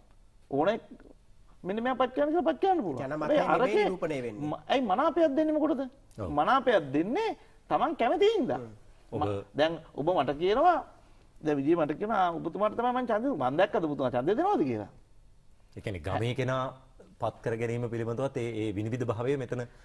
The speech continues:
Speaker 3: නිරූපණය
Speaker 1: නෑ,
Speaker 3: වෙන්නේ
Speaker 1: ඉතින්
Speaker 3: නැහැ.
Speaker 1: මහජන මතය කියන්නේ මොකද්ද? මහජන මතය කියන්නේ ඡන්දෙ නම්. ඒ තමන්ගේ ඡන්දෙන් තමන්ට ඕන කෙනා ඒ සභාවේ මුල් පුටුවට යවන්න බෑනේ මේ ක්‍රමයට. කොහොමද යවන්නේ? යවන්න බෑ.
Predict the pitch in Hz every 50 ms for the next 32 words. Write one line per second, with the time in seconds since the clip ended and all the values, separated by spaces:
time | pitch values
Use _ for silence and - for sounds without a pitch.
0 | - - - 110 - - 240 240 233 220 131 139 143 135 123 127 110 - 135 139
1 | 170 233 247 277 277 277 269 269 254 269 269 262 233 254 262 262 254 254 233 254
2 | 220 226 247 247 247 247 - - - - - - - - _ - - _ - _
3 | - - - - 127 160 175 190 202 196 190 190 175 165 185 180 - 202 220 262
4 | - 208 180 185 208 196 180 151 127 117 120 - - - - - _ - - _
5 | - - - - - - - 208 214 - 143 143 160 180 208 220 214 220 233 240
6 | 214 - - 160 175 185 196 226 240 233 - 196 165 165 185 202 202 196 - -
7 | 214 208 202 214 214 214 214 175 214 202 208 240 254 233 - 175 185 185 - 208
8 | 202 208 220 220 226 226 196 175 175 180 - 196 196 196 214 214 240 226 196 185
9 | 190 208 233 262 220 208 214 254 277 339 320 269 - - - - - - - 202
10 | 233 233 233 240 262 262 254 320 285 247 - - - - - - - - - 311
11 | 403 294 339 415 440 440 440 339 226 117 - - - - - - - - _ -
12 | - - - - - _ - - - - - - - - 180 240 302 339 359 294
13 | 311 339 370 320 -